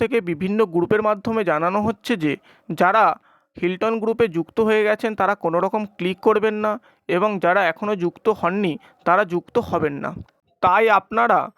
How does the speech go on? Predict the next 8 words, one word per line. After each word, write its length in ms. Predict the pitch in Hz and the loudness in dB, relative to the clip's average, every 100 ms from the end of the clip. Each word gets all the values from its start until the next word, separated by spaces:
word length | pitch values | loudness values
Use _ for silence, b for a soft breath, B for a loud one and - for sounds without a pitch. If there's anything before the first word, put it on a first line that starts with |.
| _ - | _ -20
বিএমদের 680 | 156 156 190 214 220 226 | -12 -6 0 0 0 0
সাথে 380 | 226 - 190 226 | 0 -2 -2 -2
যোগাযোগ 480 | 175 170 160 175 196 - | -2 0 0 0 -2 0
করুন 340 | 196 208 208 - b - | 0 0 -2 -12 b -4
এবং 360 | 185 185 233 214 _ | -2 0 0 -4 _
তাদের 340 | 170 175 214 196 - _ _ _ _ | 0 2 0 -2 -10 _ _ _ _
নির্দেশ 600 | 196 185 190 185 240 240 | -4 -2 -2 0 0 0
অনুযায়ী 380 | 202 202 214 226 | 0 0 0 2